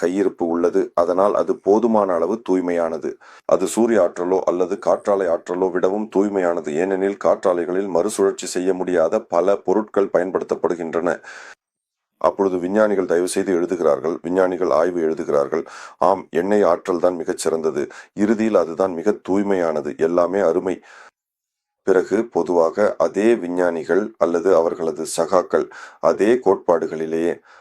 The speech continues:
ஆனால் வேறு பல்கலைக்கழகத்தில் அதிகாரப்பூர்வ அறிக்கை எழுதுகிறார்கள். அதில் சூரிய ஆற்றல் தான் மிக தூய்மையானது, காற்றாலைகள் தான் மிக அருமையானவை என்றெல்லாம் சொல்லுகிறார்கள். அதாவது, "இதுதான் சோவை ஆணைப்படி விஞ்ஞானம்,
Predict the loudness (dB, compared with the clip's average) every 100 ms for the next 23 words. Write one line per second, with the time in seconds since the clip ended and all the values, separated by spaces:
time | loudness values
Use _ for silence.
0 | _ -2 2 2 2 2 4 4 2 2
1 | 0 0 0 0 -2 -4 -4 -2 -2 0
2 | 2 0 0 2 2 0 -4 -2 -2 -2
3 | -4 0 0 0 -2 -2 -10 -14 -4 -2
4 | -2 -4 -2 2 4 6 4 0 -2 0
5 | -2 -2 -4 -4 -2 0 0 0 -2 -2
6 | -4 -2 -2 -6 -20 _ 2 2 2 2
7 | 2 0 -4 -2 -2 -2 0 2 2 0
8 | -2 -2 -2 -4 -4 -4 -2 -2 -4 -6
9 | -6 -2 -2 -2 -4 -6 -10 -20 -20 _
10 | _ 0 2 2 -2 -4 -2 2 2 0
11 | 0 -2 2 2 2 0 -4 -4 -4 -2
12 | 0 0 0